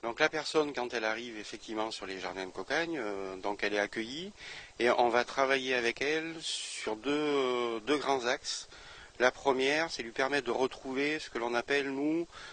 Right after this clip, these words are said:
des compétences sociales professionnelles, à savoir arriver à l'heure, respecter les consignes, respecter ses collègues, respecter la hiérarchie, enfin, tout ce qui fait, euh, euh, qu'un salarié est un salarié.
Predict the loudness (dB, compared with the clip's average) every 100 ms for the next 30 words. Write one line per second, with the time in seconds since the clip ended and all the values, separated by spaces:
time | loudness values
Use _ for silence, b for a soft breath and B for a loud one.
0 | B -6 4 4 6 4 2 0 -2 0
1 | 0 0 -2 -4 -4 -6 -4 -4 -6 -10
2 | B B B B 0 2 2 2 4 4
3 | 4 0 0 0 -2 -2 0 0 0 -4
4 | -14 B B B B -2 0 2 0 0
5 | 0 0 0 0 -2 -4 -2 0 2 0
6 | -2 -6 -6 -6 -4 -4 -4 -4 0 4
7 | 4 4 2 -4 -6 -4 -4 -2 0 0
8 | -2 -2 -2 -4 -8 -10 -12 B B 0
9 | 0 0 -4 -4 -4 0 2 4 2 2
10 | 2 0 -2 -2 -4 -6 B B B B
11 | -4 0 2 2 2 2 2 0 0 0
12 | 2 4 2 0 -2 -4 -2 0 0 0
13 | -6